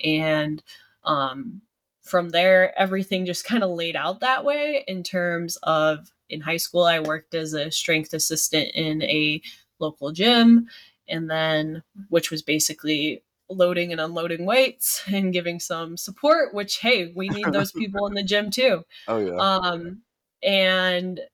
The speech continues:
Speaker 1: then once covid hit, I took that as the opportunity to, during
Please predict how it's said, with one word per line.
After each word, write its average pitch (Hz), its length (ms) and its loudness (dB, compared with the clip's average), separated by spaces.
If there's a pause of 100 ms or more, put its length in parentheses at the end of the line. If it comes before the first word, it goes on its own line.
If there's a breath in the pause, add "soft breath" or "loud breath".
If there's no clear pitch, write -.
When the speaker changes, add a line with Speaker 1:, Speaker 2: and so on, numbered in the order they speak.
(180)
Speaker 1:
then 175 560 0 (160)
once 180 600 -4 (160)
covid 233 440 0
hit, 208 460 2
I 190 220 0
took 190 280 -8
that 185 220 0
as 185 160 -2
the 180 140 0
opportunity 190 880 -2
to, 185 600 2 (480 soft breath)
during 180 580 2